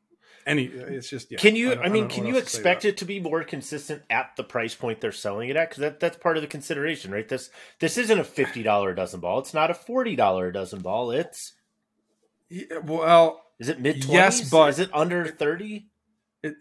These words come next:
Speaker 1: it's a twenty-five dollar golf ball, but it has a Callaway logo on it. And that's, I mean, that's ultimately it. And it is, and I mentioned this in the write-up, for better or worse, I,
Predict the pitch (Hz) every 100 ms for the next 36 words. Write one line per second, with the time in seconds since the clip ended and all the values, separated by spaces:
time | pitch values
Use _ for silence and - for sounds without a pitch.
0 | _ 151 147 147 - 175 180 175 170 165
1 | 156 143 139 127 113 107 123 139 180 180
2 | 202 220 - - 147 156 139 120 110 104
3 | - - - _ - 123 139 165 165 -
4 | - - 147 151 165 156 151 143 139 120
5 | 117 110 - _ _ 120 101 - _ -
6 | - _ 131 131 127 127 131 160 208 226
7 | 190 - 156 165 170 175 156 143 143 135
8 | 123 120 120 123 - _ _ - - _
9 | _ _ _ _ _ _ _ _ 160 143
10 | 180 214 190 143 139 147 143 -